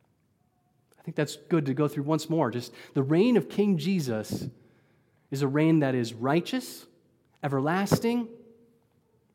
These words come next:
universal, compassionate, and prosperous. I wanted that to be on the, the screen for you, and I wanted you to be able to write that down. Uh, I won't expound on those points specifically for my sermon, because to do so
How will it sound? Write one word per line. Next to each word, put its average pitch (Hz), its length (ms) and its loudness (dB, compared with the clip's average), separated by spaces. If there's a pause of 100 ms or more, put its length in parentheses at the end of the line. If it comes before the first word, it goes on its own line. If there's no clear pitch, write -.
(240)
universal, 180 720 0 (760)
compassionate, 202 880 -4 (840)
and 113 160 -6
prosperous. 180 800 -8 (1700)
I 147 40 -6
wanted 202 280 4
that 175 140 2
to 165 80 -4
be 160 200 2
on 143 200 2
the, 117 120 -2 (180)
the 135 60 -8
screen 185 420 2
for 143 140 -4
you, 123 220 -2
and 123 80 0
I 131 40 0
wanted 147 200 0
you 143 40 -4
to 139 40 -2
be 139 100 0
able 131 120 0
to 120 60 -2
write 139 280 -2
that 123 200 -6
down. 113 460 -4 (320)
Uh, 117 140 -10 (160)
I 180 80 -2
won't 190 260 2
expound 170 720 0
on 147 240 -2
those 160 200 0
points 147 280 -2
specifically 165 560 -6
for 131 140 -4
my 135 200 -2
sermon, 120 360 -4
because 117 260 -6
to 131 100 -12
do 139 180 0
so 113 360 -6